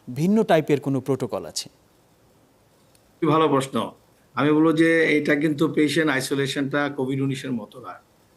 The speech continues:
Speaker 2: কারণ কোভিড উনিশ কিন্তু এমন একটা রোগ ছিল যেটা রেসপিরেটরি সিক্রেশন অথবা সরাসরি অ্যারোজোলাইজেশন ছিল। এটা আসলে অ্যারোজোলাইজ ছিল,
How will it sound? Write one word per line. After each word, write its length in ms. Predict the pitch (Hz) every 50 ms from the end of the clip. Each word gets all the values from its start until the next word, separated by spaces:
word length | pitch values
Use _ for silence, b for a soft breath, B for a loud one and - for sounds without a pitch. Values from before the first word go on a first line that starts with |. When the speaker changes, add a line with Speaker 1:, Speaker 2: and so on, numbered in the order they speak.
| _ -
Speaker 2:
কারণ 140 | 127 127 113
কোভিড 360 | - - 143 139 160 175 175
উনিশ 320 | 175 175 175 170 170 -
কিন্তু 220 | - 165 - - 139
এমন 220 | 135 143 147 147
একটা 160 | 135 165 156
রোগ 280 | 143 139 135 131 131 -
ছিল 240 | - 143 139 135 127
যেটা 300 | 131 117 - 127 120 117
রেসপিরেটরি 880 | 117 - - - - 143 139 135 123 - 139 131 135 135 131 120 123 - _ _ _ _ -
সিক্রেশন 500 | - 143 143 - 143 127 - 147 135 127
অথবা 300 | 123 120 - 131 123 120
সরাসরি 460 | - - 123 127 127 - 151 139 131
অ্যারোজোলাইজেশন 800 | 123 131 135 143 139 135 131 127 120 117 117 113 120 127 135 131
ছিল। 260 | - - 95 85 78 - _ b b b b b b
এটা 200 | 117 123 147 147
আসলে 260 | 143 147 160 156 147
অ্যারোজোলাইজ 580 | 151 156 165 175 170 143 147 151 156 160 - -
ছিল, 260 | - 131 104 90